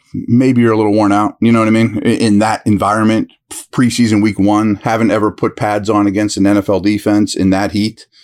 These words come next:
I know he's from the South, I know he's from Georgia, but still. Anyway, he led the offense by far with forty-nine of sixty-three snaps. Followed by my buddy Spencer Anderson, man. Anderson played both guards and right tackle,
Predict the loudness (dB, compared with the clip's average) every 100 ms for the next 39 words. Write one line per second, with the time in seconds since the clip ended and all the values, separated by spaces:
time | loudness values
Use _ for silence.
0 | _ _ -2 0 0 2 0 0 0 0
1 | 0 0 0 -2 0 0 0 0 -2 -2
2 | -6 -6 -4 -4 -6 _ _ -20 -20 -14
3 | -4 0 2 2 2 4 2 2 0 0
4 | -2 -2 -2 -4 -6 -6 -20 -10 -2 0
5 | 2 0 -4 _ _ _ _ _ _ -4
6 | -2 0 2 2 2 2 0 0 -4 -4
7 | -4 -4 -4 -4 -6 -8 -16 -20 _ _
8 | _ _ _ _ _ _ -2 0 2 2
9 | 2 2 0 2 2 0 0 0 2 2
10 | 2 0 0 0 0 0 -2 -4 -16 -12
11 | -4 0 0 0 0 0 0 0 0 -8
12 | -4 2 2 0 0 2 2 2 0 0
13 | 2 2 2 0 0 -2 -2 -2 -2 -2